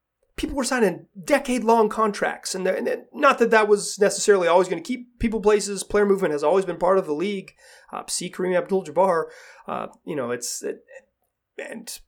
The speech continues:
Wilt before him, and, and, and then Charles Barkley after, and the, the sort of a player of that caliber in the nineties. Like, it, it has happened.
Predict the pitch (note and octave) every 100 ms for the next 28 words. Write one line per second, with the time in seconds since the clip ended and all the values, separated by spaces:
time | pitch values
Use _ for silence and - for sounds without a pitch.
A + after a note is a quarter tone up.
0 | _ - D#3 F#3+ F#3+ D#3 D#3 A#3 E3+ D3+
1 | C#3 B2+ A2+ A#2 - D3 C3+ A#2+ - C#3+
2 | C#3 C3 A#2+ _ _ _ _ _ A3 -
3 | - C4 G#3+ G#3 A3 G#3+ - A3 G3+ F#3+
4 | F#3+ F3+ C#3 - F#3 D#3+ E3 E3 _ _
5 | - - - F#3+ F3+ F3+ F3+ - - F#3
6 | F3+ F3+ E3+ F3 F3 F3 E3 E3 G3+ F#3+
7 | F#3 F#3 - - - -